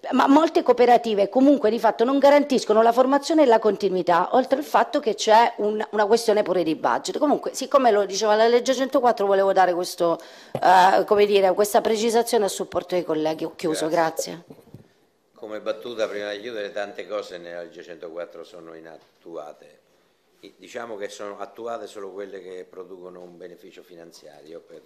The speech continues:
Speaker 2: eh, il beneficiario, non a caso.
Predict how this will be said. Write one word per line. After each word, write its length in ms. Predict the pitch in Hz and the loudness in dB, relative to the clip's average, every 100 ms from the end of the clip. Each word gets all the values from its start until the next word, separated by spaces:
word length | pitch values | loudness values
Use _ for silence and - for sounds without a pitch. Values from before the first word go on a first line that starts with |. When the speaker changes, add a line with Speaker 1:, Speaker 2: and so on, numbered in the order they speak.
| 78 | -20
Speaker 2:
eh, 180 | 78 78 78 71 _ _ _ _ _ _ 82 | -20 -20 -20 _ _ _ _ _ _ _ -20
il 80 | |
beneficiario, 840 | 80 85 82 82 - 76 71 78 80 _ _ _ _ _ | -18 -18 -18 -20 -20 -20 -20 -20 _ _ _ _ _ _
non 180 | 92 87 | -18 -16
a 60 | 85 | -16
caso. 360 | - 85 - | -16 -18 -20